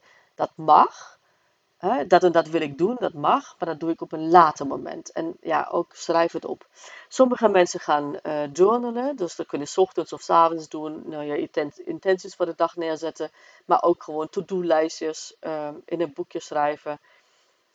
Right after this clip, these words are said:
Wat voor jou werkt. Ik heb bijvoorbeeld, eh, krijtstriften gepakt, want ik ben heel graag creatief bezig. En dan, als ik het opschrijf ergens, dan kan ik het niet meer vinden. Dus daar, daar krijg ik nog meer stress van.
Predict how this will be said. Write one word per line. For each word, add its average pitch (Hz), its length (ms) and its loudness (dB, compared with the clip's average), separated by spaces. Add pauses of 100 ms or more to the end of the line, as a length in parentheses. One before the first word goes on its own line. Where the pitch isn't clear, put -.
(420)
Wat 185 240 0
voor 190 160 -2
jou 160 260 0
werkt. - 500 -8 (480)
Ik - 140 -6
heb 202 140 -2
bijvoorbeeld, 170 720 -4
eh, 151 380 -4 (120)
krijtstriften 214 720 -2
gepakt, - 540 -8
want - 280 -8 (140)
ik - 220 -4
ben 156 180 0
heel 185 380 4
graag 156 580 -4
creatief 185 580 -4
bezig. 196 540 -4 (540)
En 180 140 0
dan, 165 300 0 (340)
als 185 220 4
ik 185 80 -10
het 175 140 -6
opschrijf 165 460 -2
ergens, 156 320 -4
dan 151 100 -10
kan 170 160 -2
ik 151 80 -6
het 151 100 -10
niet 151 100 -10
meer 147 140 -6
vinden. 202 440 -4
Dus 214 120 -12
daar, 160 200 -10
daar 160 100 -14
krijg 156 240 -4
ik - 100 -20
nog 160 140 -14
meer 156 220 -6
stress 202 340 -12
van. 214 260 -6